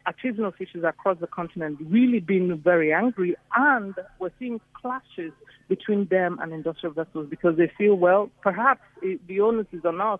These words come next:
now to protect our resources. So we've seen in previous years artisanal fishers in Sierra Leone clashing with Chinese vessels. We've seen also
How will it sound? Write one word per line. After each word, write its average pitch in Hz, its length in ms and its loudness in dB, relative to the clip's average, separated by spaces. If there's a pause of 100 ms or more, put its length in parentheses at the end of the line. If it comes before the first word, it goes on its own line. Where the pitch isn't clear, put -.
now 190 460 -4 (360)
to 190 80 -2
protect 180 480 -8
our 160 160 -2
resources. 156 560 -10
So 180 100 2
we've 170 140 0 (100)
seen 202 260 0
in 165 160 -2
previous 180 380 0 (100)
years 165 380 2 (300)
artisanal 185 420 -2
fishers 180 340 -2
in 160 180 -10
Sierra 180 220 2
Leone 165 220 0 (120)
clashing 185 480 0
with 165 100 -6 (120)
Chinese 165 360 -6
vessels. 170 400 -2 (260)
We've 170 140 -2 (100)
seen 202 220 -2
also 175 440 0